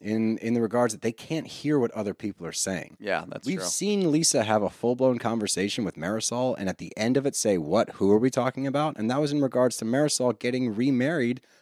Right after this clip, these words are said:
Speaker 1: or renewing her vows over in Scotland, a big deal to her.
Speaker 2: I also love that they're not traditionally married.
Speaker 1: Yeah, I
Speaker 2: They
Speaker 1: know.
Speaker 2: renew their vow. What kind of Gen Z shit is
Speaker 1: <laughs>
Speaker 2: that? Like,
Speaker 1: I
Speaker 2: that's
Speaker 1: don't
Speaker 2: gotta
Speaker 1: know.
Speaker 2: be, like, the new thing to do, and Marisol's been doing it.
Speaker 1: Hey, say what you will,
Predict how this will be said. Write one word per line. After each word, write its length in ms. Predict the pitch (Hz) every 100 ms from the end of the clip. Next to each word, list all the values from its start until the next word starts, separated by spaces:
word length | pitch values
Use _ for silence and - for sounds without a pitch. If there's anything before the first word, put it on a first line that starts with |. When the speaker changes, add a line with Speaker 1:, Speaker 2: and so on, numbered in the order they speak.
| -
Speaker 1:
or 80 | 110
renewing 380 | 117 135 143
her 80 | 123
vows 360 | 117 139 147 135
over 280 | 131 131 143
in 60 |
Scotland, 480 | 131 - - - 107
a 80 | 90
big 340 | - 127 135
deal 240 | 101 151 180
to 160 | -
her. 300 | 80 76 95 - _ _ _ _
Speaker 2:
I 80 | 123
also 320 | 160 147 -
love 180 | 110 101
that 140 | 98
they're 120 | 104 95
not 240 | 95 -
traditionally 540 | 113 87 82 101 87
married. 400 | 87 80 85 104 - _ _ -
Speaker 1:
Yeah, 220 | 131 123
I 40 | 120
Speaker 2:
They 80 |
Speaker 1:
know. 80 | 117
Speaker 2:
renew 220 | 104 104
their 120 | 98 92
vow. 220 | 90 -
What 120 | 151
kind 140 | 302
of 80 | 254
Gen 300 | - 110 107
Z 240 | 95 107 98
shit 240 | - 82
is 100 | 82
Speaker 1:
<laughs> 60 | -
Speaker 2:
that? 180 | - 196
Like, 140 | 175
Speaker 1:
I 600 | 196 131 190 135 180 -
Speaker 2:
that's 260 | 135 160 151
Speaker 1:
don't 40 |
Speaker 2:
gotta 140 | 113
Speaker 1:
know. 60 | 113
Speaker 2:
be, 100 | 110
like, 140 | 98
the 80 | 104
new 200 | 101 101
thing 220 | 92 92 87
to 40 |
do, 240 | 85 92 82
and 240 | 82 -
Marisol's 460 | 95 87 87 85 90
been 140 | 80
doing 240 | 82 78 80
it. 100 | 110
Speaker 1:
Hey, 140 | 104 -
say 300 | - 117 117
what 240 | 120 -
you 80 | 104
will, 320 | 92 104 113